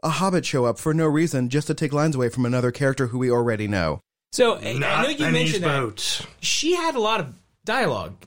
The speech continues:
Speaker 2: in the movie. Now, maybe she would have had a little bit more if he wasn't there, but it's not like,
Speaker 1: She also
Speaker 2: it's not
Speaker 1: lo-
Speaker 2: like she was just shunted to the side. And I
Speaker 1: She
Speaker 2: get that
Speaker 1: Yeah.
Speaker 2: for that one mission she didn't, but then
Speaker 1: Yeah.
Speaker 2: she was also a primary on the other mission.
Speaker 1: Was she a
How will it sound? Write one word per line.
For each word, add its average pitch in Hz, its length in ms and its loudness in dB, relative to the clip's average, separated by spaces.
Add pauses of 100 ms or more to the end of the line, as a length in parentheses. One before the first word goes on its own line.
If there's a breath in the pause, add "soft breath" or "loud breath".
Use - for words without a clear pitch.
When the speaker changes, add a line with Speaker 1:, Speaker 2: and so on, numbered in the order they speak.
Speaker 2:
in 190 180 0
the 175 60 0
movie. 160 560 -2
Now, 214 160 -2
maybe 220 280 0
she 208 140 -4
would 196 120 2
have 180 80 -2
had 180 140 2
a 170 60 2
little 165 160 0
bit 147 160 0
more 170 600 0
if 139 280 -4
he 196 140 -2
wasn't 156 400 2
there, 165 300 0
but 131 160 -4
it's 131 180 -4
not 196 300 0
like, 139 340 -2 (100)
Speaker 1:
She - 180 0
also 196 80 2
Speaker 2:
it's 214 100 -4
not 202 60 2
Speaker 1:
lo- 180 80 2
Speaker 2:
like - 100 -4
she - 180 -4
was 175 240 2
just 160 220 0
shunted 214 600 0
to 165 60 2
the 147 80 -6
side. 214 180 -2
And 185 80 2
I 190 60 2
Speaker 1:
She 190 40 0
Speaker 2:
get 262 280 -4 (280)
that 131 260 0
Speaker 1:
Yeah. 151 80 -12 (120)
Speaker 2:
for 208 120 -4
that 180 200 0
one 214 220 0
mission 185 340 0
she 165 180 -4
didn't, 214 340 0
but 180 140 -8
then 180 160 2
Speaker 1:
Yeah. 123 80 2
Speaker 2:
she 208 80 -6
was 190 100 -4
also 233 360 0
a 180 60 -2
primary 185 600 0
on 165 100 0
the 185 120 0
other 214 300 0 (120)
mission. 135 420 -2
Speaker 1:
Was 214 120 -2
she 262 80 2
a 240 60 0